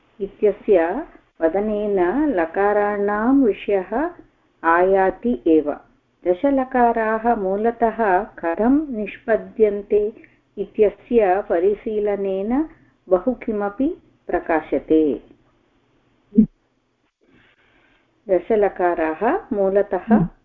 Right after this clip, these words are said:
Speaker 1: पूर्णा कथा। दशलकाराः
Speaker 2: हा, प्रत्य-,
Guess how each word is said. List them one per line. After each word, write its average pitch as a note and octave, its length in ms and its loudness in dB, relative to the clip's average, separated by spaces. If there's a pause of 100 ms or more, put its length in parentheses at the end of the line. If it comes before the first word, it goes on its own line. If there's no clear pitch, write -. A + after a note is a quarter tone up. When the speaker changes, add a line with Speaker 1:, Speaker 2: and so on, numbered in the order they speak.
Speaker 1:
पूर्णा F#3+ 340 0
कथा। - 540 -6 (1040)
दशलकाराः A#3+ 760 0
Speaker 2:
हा, G#3+ 60 -4
प्रत्य-, D4 440 0